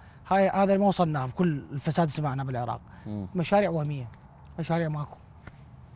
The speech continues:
Speaker 2: زين.
Speaker 1: أنا رجال اشتغلت تنفيذي واشتغلت تشريعي.
Speaker 2: زين. قدمت تعلية شكوى؟
Speaker 1: قدمنا كل التفاصيل، وحنا كل ما تم التحقيق فيه في لجنة تقصي الحقائق إلى الادعاء العام وإلى النزاهة.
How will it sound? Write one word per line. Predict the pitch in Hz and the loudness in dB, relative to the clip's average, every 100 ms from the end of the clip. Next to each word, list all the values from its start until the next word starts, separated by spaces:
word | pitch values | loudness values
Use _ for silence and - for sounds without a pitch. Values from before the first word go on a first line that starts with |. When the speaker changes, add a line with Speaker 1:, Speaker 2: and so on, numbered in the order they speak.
| - - - - - - - - - - | -14 -14 -14 -20 -20 -20 -20 -20 -20 -14
Speaker 2:
زين. | 190 | -6
Speaker 1:
أنا | 175 | -4
رجال | 165 156 170 | -2 -2 -2
اشتغلت | 139 165 165 | -4 -4 -4
تنفيذي | 160 139 180 | -4 -2 -2
واشتغلت | 196 180 226 185 | -2 0 -2 0
تشريعي. | 180 165 151 101 - - | -4 -4 -6 -8 -14 -12
Speaker 2:
زين. | 101 101 87 - - - - - 196 185 | -8 -6 -8 -12 -20 -20 -20 -16 -16 -4
قدمت | 113 107 131 127 | -2 0 -2 -2
تعلية | - 120 123 | 0 0 0
شكوى؟ | 123 131 - 147 - - - - - | -4 -6 -4 -6 -8 -20 -20 -12 -6
Speaker 1:
قدمنا | 151 143 190 180 180 160 | -4 0 0 2 0 -2
كل | - 208 180 | -2 -2 0
التفاصيل، | 160 - 143 143 143 - 170 147 127 - - - - | -2 -4 -4 -4 -4 -4 -4 -4 -6 -10 -16 -16 -8
وحنا | 143 - 170 151 | -6 -2 -2 -2
كل | 135 190 170 143 - - - - | -4 -2 -2 -4 -10 -20 -20 -8
ما | 160 156 | -2 -2
تم | 147 190 160 | 0 0 0
التحقيق | 131 131 120 180 151 | -4 -8 -4 -4 -6
فيه | - 180 156 | -4 -4 -2
في | 131 143 | -4 -6
لجنة | 151 160 | -6 -6
تقصي | 147 151 165 156 | -6 -8 -8 -10
الحقائق | 131 160 - 185 - 202 - | -8 -6 -2 -2 -2 -4 -6
إلى | 196 170 | -4 -4
الادعاء | 160 147 147 143 156 | -4 -6 -6 -4 -6
العام | 147 180 214 | -6 -4 -2
وإلى | 226 147 | -2 -6
النزاهة. | 127 113 127 | -8 -10 -14